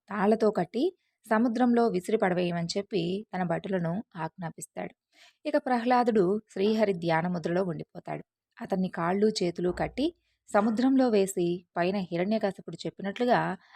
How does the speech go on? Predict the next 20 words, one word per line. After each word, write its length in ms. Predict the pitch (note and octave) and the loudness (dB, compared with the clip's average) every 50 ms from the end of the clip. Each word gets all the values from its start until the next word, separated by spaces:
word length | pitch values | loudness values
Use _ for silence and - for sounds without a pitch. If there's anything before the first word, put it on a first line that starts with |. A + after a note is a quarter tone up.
| _ - | _ -6
అతనిపై 440 | - G3 G#3+ G3+ G3+ F3+ F#3 F#3 G#3 | -2 -2 0 -2 0 0 0 0 0
ఒక 180 | G3 F#3+ - F3 | 0 -2 -4 -6
కొండను 400 | - - D#3+ D3+ E3 G3+ G#3+ G#3 | -8 -8 -8 -4 -2 -2 -2 -2
కూడా 240 | - F#3+ F#3 F#3 | -2 -2 -2 -2
వేస్తారు 560 | F#3 E3 D#3+ D#3 - - - D3+ D3 D#3 D#3 D3+ | -2 -4 -4 -6 -10 -12 -10 -8 -6 -6 -6 -4
భటులు. 320 | D3 C#3+ - - D3+ - - _ _ _ _ _ _ _ - - _ - | -6 -6 -6 -8 -14 -16 -18 _ _ _ _ _ _ _ -20 -20 _ 0
అలా 280 | G3 G#3 G#3 G#3 G#3 - - | 2 4 4 4 2 0 -2
ఆ 160 | F#3+ F#3 F#3 | -2 -2 -2
రాక్షసులు 600 | F3 D#3 E3 E3 F#3 G#3 - - A#3 G#3 G#3+ F#3 | 0 -2 -2 -2 -2 -4 -4 -6 -4 -4 -4 -4
చూస్తూ 440 | F3+ - F3 E3+ F3 - - - F#3 | -4 -6 -8 -8 -8 -8 -8 -8 -6
ఉంటే 440 | E3+ D#3+ D#3 D3+ D#3+ D3+ D#3 D#3 D#3+ - _ _ _ _ _ | -6 -6 -4 -4 -4 -2 -2 -4 -6 -10 _ _ _ _ _
సముద్రపు 680 | - - G3+ G3 A3+ B3+ A#3 A#3+ C4 B3 G#3+ G#3 - - - - | -4 -2 0 0 0 0 0 0 0 0 0 -2 -2 -4 -6 0
అల 420 | E3+ F#3+ G3+ F3+ D#3 E3+ F#3 G3+ - _ _ - | 2 4 4 4 4 2 -2 -8 -12 _ _ -4
కొండను 320 | F3+ F3 F#3 G#3+ A3 A3+ | -2 -2 0 0 0 0
పక్కకు 380 | G#3+ - E3 - - F#3 - E3+ | -2 -4 -6 -8 -8 -12 -10 -8
నెట్టేసి 600 | E3+ D#3+ D#3 - E3+ D#3+ D#3+ - - F#4 F#4+ - _ _ _ _ _ - | -6 -8 -6 -6 -6 -6 -6 -6 -8 -8 -8 -10 _ _ _ _ _ -2
ప్రహ్లాదుణ్ణి 720 | F#3+ F#3 F#3 - - A#3 A#3 A#3 G#3+ G#3 F#3+ F3+ F3+ F3+ G3 | -2 -2 -2 -2 0 2 2 4 4 2 2 0 0 -2 -2
ఒడ్డుకు 380 | F3 D#3+ D#3+ D#3 D#3 F3+ G3 G3 - | -2 -2 -4 -4 -4 -4 -4 -4 -4
చేరుస్తుంది. 480 | D3 C3+ - D3 - _ D3+ C#3+ C#3+ - _ _ _ _ _ _ _ _ - | -6 -6 -6 -10 -12 _ -10 -10 -10 -12 _ _ _ _ _ _ _ _ -4
అది 180 | F3 F3 F3 | -2 -2 -2